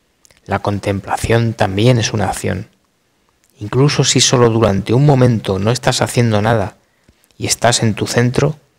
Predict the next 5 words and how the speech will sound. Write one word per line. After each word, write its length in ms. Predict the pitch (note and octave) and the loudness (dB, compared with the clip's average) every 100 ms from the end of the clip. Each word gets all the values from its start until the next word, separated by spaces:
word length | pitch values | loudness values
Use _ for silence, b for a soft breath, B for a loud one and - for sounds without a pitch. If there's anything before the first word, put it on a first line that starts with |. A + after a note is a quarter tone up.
| _ _ _ - - | _ _ _ -18 -8
completamente 760 | G2+ - A#2+ - A#2 B2 A#2+ A2 | -6 0 0 2 2 2 2 0
relajado, 640 | G2+ F2+ - B2+ C#3 - _ _ _ _ _ _ _ _ _ | 0 -2 0 0 -2 -8 _ _ _ _ _ _ _ _ _
eso 320 | - A2+ A#2+ | -4 0 2
es 100 | A2+ | 2
meditación. 800 | G#2 G2 G2+ - - G2+ G2 | 2 0 -2 -6 -4 -2 -4